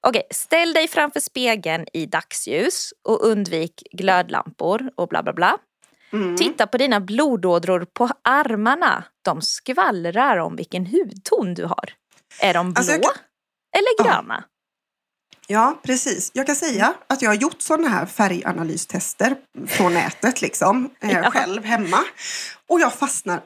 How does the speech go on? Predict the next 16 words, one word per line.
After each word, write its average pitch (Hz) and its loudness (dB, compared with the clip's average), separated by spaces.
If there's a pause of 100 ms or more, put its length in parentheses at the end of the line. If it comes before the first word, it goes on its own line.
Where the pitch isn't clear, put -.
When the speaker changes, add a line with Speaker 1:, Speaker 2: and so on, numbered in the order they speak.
Speaker 2:
alltid 170 -4
där. - 0 (460)
Speaker 1:
Aha. 220 4
Speaker 2:
Nästan 359 2
allt, 349 -2
all-, 311 -2 (680)
ja, - 0 (320)
vi, 262 -2
vi 277 -2
tar 220 2
fråga 185 -2
för 185 -4
fråga. 190 2
Men, 269 2
Speaker 1:
Ja. 254 4
Speaker 2:
eh, 254 0